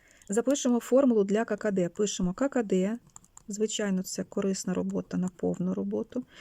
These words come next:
Початок завжди один і той самий. Як бачиш, формулу нам треба писати. Оці відсотки я можу писати, можу не писати.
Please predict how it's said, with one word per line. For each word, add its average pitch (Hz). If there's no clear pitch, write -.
Початок 247
завжди 233
один 226
і 226
той 233
самий. 180
Як 180
бачиш, 190
формулу 240
нам 185
треба 202
писати. 185
Оці 190
відсотки 285
я 214
можу 233
писати, 233
можу 233
не 220
писати. -